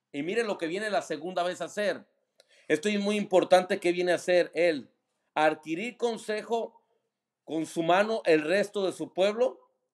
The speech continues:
Vendrá a adquirir, a recoger con su mano al resto de su pueblo,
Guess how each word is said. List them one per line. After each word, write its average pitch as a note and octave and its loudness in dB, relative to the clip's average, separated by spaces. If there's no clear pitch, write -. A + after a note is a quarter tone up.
Vendrá F#3+ 4
a G3+ 0
adquirir, G3 -10
a G3 -2
recoger F#3 -4
con F3+ -4
su F3 -10
mano A#3+ -4
al E3+ 0
resto G3+ -6
de F3+ -6
su E3 -12
pueblo, A#3 0